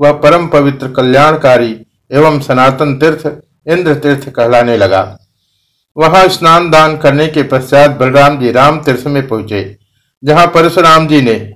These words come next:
अनेकों बार क्षत्रियों का संहार करके इस पृथ्वी पर विजय पाई और कश्यप मुनि को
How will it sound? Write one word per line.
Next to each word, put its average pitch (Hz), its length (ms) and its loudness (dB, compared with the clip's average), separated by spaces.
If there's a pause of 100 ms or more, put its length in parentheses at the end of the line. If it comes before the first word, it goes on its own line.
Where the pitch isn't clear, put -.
(120)
अनेकों 170 440 2
बार 135 200 4
क्षत्रियों 139 520 -4
का 135 180 2
संहार 135 460 0
करके 123 580 -4 (340)
इस 165 120 -2
पृथ्वी 143 420 -2
पर 143 200 2
विजय 117 280 2
पाई 107 360 0 (480)
और 151 280 2
कश्यप 180 360 0
मुनि 151 200 0
को 147 460 0